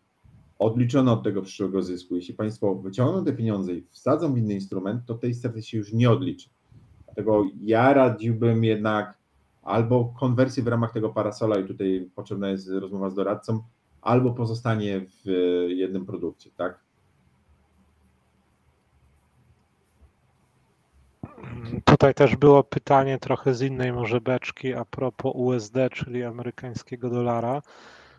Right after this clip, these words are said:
Speaker 2: No w ostatnim czasie właśnie z uwagi na te oczekiwania odnośnie podwyżek stóp procentowych w Stanach Zjednoczonych, tam jakby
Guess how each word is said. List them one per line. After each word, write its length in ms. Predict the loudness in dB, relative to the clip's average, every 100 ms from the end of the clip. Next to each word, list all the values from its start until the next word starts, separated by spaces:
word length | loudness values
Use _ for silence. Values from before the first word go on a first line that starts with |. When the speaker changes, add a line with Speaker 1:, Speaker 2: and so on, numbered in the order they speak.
| _
Speaker 2:
No 80 | 0
w 40 |
ostatnim 440 | 0 4 2 2 4
czasie 320 | 6 6 4
właśnie 320 | 0 -2 -4
z 80 | -6
uwagi 360 | 0 0 0 -6
na 120 | -8
te 140 | -6
oczekiwania 960 | -2 0 -2 -2 -2 -2 -4 -6 -6 -8
odnośnie 480 | -10 -10 -12 -10 -12
podwyżek 560 | -10 -6 -2 -2 -4
stóp 240 | -8 -16 -14
procentowych 720 | -10 -12 -12 -12 -8 -8 -10
w 40 | -10
Stanach 420 | -2 -2 -2 -8
Zjednoczonych, 640 | -10 -12 -10 -8 -10 -12
tam 200 | -16 -16
jakby 400 | -16 -16 -14 -14